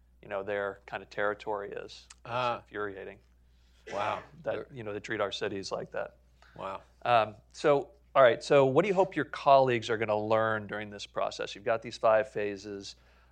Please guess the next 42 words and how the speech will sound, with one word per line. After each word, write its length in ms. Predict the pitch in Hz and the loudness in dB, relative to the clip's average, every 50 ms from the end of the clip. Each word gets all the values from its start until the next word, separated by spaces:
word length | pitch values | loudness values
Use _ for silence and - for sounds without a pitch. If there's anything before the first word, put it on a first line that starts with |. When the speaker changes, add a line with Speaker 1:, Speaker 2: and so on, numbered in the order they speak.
| _ - | _ -6
Speaker 1:
Uh, 200 | - 101 101 95 - | -2 -2 -2 -2 -2
hopefully 640 | - - 143 139 - - 147 135 131 131 127 123 120 | 0 0 0 0 0 -2 0 2 2 2 2 0 -2
both 340 | 117 - 127 131 131 131 | -2 2 6 6 6 6
sides 320 | - - 131 127 123 117 123 | 6 6 8 8 8 6 2
of 60 | 120 | 0
the 120 | 117 117 | 2 4
aisle 520 | 113 107 110 113 113 113 110 107 107 104 107 | 6 6 8 8 8 6 6 4 2 0 -2
see 380 | - - - - 127 120 120 | -8 -8 -6 -4 -2 -2 -2
and 100 | 110 107 | -2 -4
conclude 440 | - - 104 - - - 113 113 104 | -6 -16 -18 -12 -6 -4 -4 -4 -4
something 360 | - - 113 107 - 113 107 | -2 -2 -2 -2 -4 -8 -12
from 140 | 104 - 107 | -12 -12 -14
the 60 | 104 | -10
investigation. 880 | 104 104 104 101 98 - 113 104 104 101 101 101 - - 104 98 101 98 _ _ _ _ _ _ _ _ _ _ - | -6 -2 -2 -2 -2 -4 -10 -8 -6 -6 -6 -6 -8 -10 -12 -12 -14 -16 _ _ _ _ _ _ _ _ _ _ -10
Um, 320 | - 101 101 98 98 98 - | -8 -6 -6 -8 -10 -14 -12
you 120 | - 120 | -8 -2
know, 180 | 104 104 101 95 | 0 0 0 0
and, 200 | 101 104 101 101 - - | -2 -6 -8 -14 -16 -14
and 120 | 117 113 | -8 -2
maybe 160 | 113 120 120 120 | -2 0 0 0
you 60 | 113 | -4
could 160 | - 117 - | -6 -6 0
touch 240 | - 117 110 - - | 2 2 2 2 0
on 240 | 110 104 101 101 - | -2 -2 -2 -8 -6
what 160 | - 113 117 113 | -2 -2 -2 -2
you 60 | 110 | -2
found 320 | - - 117 110 107 104 | -4 -2 -2 -2 -2 -4
so 240 | - - - 117 110 | -6 -2 0 0 0
far 540 | 107 - - 107 107 113 110 113 117 117 - _ _ _ _ _ - | 0 0 2 6 8 10 10 8 8 6 0 _ _ _ _ _ -10
and 120 | - 110 107 | -6 -2 2
whether, 420 | 110 110 110 110 110 110 107 - _ _ _ - | 2 4 4 2 0 -2 -4 -8 _ _ _ -12
uh, 160 | 127 104 - 101 95 | -10 -8 -8 -2 4
that 320 | 113 113 117 117 117 - | 6 6 8 8 6 4
is 140 | 117 110 107 | 2 -10 -8
enough, 320 | 113 110 107 104 101 - | -4 -2 -2 -4 -4 -6
you 60 | 107 104 | -14 -14
think, 240 | - 104 104 101 | -12 -12 -14 -14
to 80 | - - | -16 -16
compel 480 | - - 98 95 - - 107 104 104 104 | -14 -14 -12 -4 2 4 4 4 4 2
some 260 | - - 101 98 95 | -2 -10 -12 -10 -4
bipartisan 800 | - 104 104 104 101 - - 107 104 104 104 - - 107 110 113 - - | 0 0 0 0 -2 0 0 0 0 0 -6 -10 -12 -16 -18 -20 -16 -8
condemnation, 720 | - 123 113 104 104 101 107 113 120 131 - - 110 - | -2 -2 -2 -2 -2 -10 -10 -10 -10 -10 -10 -12 -12 -16